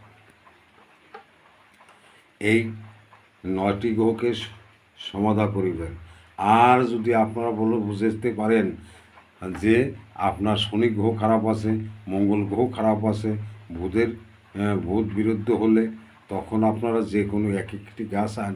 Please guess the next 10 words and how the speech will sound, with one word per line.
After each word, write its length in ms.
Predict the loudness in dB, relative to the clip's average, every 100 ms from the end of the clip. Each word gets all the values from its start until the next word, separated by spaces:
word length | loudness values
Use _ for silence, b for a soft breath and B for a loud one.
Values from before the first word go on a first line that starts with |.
| -4
দিয়া 260 | 2 2 2 -4 B B -8
একটি 340 | -8 -4 -6
করিয়া 340 | -2 0 0 -2 -6 -18 _ -20 -20 _ _ _ _ _ -20 -10
মালে-, 440 | -2 2 2 2
মাদুলিতে 480 | 0 0 0 0 0
ভরিয়া 340 | 0 0 0 0
কিংবা 360 | -2 0 -2
শুধু 280 | -6 -8 -6
গাছ, 260 | 0 0 0 -4 b b b -4
উম, 420 | -2 0 -2 -6